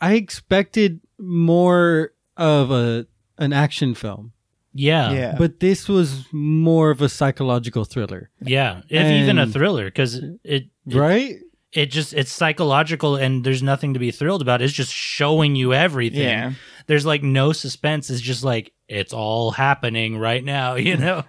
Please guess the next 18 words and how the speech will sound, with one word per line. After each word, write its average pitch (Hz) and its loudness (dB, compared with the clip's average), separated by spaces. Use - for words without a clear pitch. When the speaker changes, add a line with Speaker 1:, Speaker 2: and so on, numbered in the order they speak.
Speaker 1:
My 202 2
problem 180 0
with 202 0
this 202 0
film, 202 0
though, 202 0
and 151 2
I 156 4
wanna 160 4
just 135 -4
get 147 2
it 147 -2
out 139 2
of 143 4
the 139 4
way, 127 0
um, 127 0
is 139 0